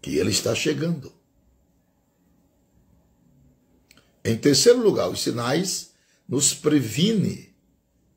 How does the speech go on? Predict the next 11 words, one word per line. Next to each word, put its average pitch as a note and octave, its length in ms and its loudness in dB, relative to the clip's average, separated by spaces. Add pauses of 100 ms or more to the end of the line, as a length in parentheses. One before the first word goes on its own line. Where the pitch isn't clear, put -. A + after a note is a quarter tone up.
contra C#3 760 0 (480)
os A#2 280 -2
enganos C#3 1120 0 (320)
doutrinários B2 1400 -2 (880)
dessa G2+ 300 -2
miscelânea B2 800 0
doutrinária G#2 640 -8
que B2 100 -12
nós C3+ 160 -4
estamos B2 340 -4
ouvindo D#3 520 -2